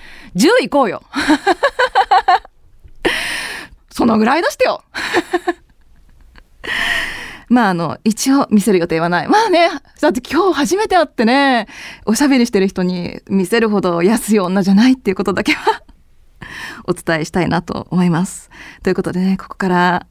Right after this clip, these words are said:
半年間ですか、一緒に頑張っていきましょうね。では、ここでコーナー行っちゃいましょうか。今日やるコーナーはこちら。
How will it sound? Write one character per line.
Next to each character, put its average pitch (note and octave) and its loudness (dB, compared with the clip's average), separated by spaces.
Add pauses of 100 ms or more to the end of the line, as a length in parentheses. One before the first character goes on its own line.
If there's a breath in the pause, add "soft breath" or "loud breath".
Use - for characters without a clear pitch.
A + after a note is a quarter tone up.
半 A#3+ 2
年 B3+ 0
間 F#3+ 0
で F3 -2
す - -12
か、 - -6
一 G3+ 0
緒 G3 2
に F#3 4
頑 F#3 0
張 F3+ -2
っ - -6
て F#3 -8
い - -8
き - -8
ま F3 -2
し F3 -6
ょ E3+ -4
う - -6
ね。 A#3+ 0 (1160 loud breath)
で D4 4
は、 E4+ 2
こ - -6
こ G#3+ 0
で F#3 0
コ F3+ 2
ー F3 0
ナ G3 2
ー - 6
行 G#3 4
っ - 2
ち G3+ -6
ゃ A3+ 6
い - 6
ま A3 6
し A#3+ 0
ょ A#3 4
う G#3+ 0
か。 F#3 0 (760 soft breath)
今 B3 2
日 G#3 2
や G3+ 2
る G3+ -2
コ A3+ -4
ー A3 4
ナ G3 2
ー - 2
は G#3+ 0 (180)
こ - -4
ち - -4
ら。 F4+ 2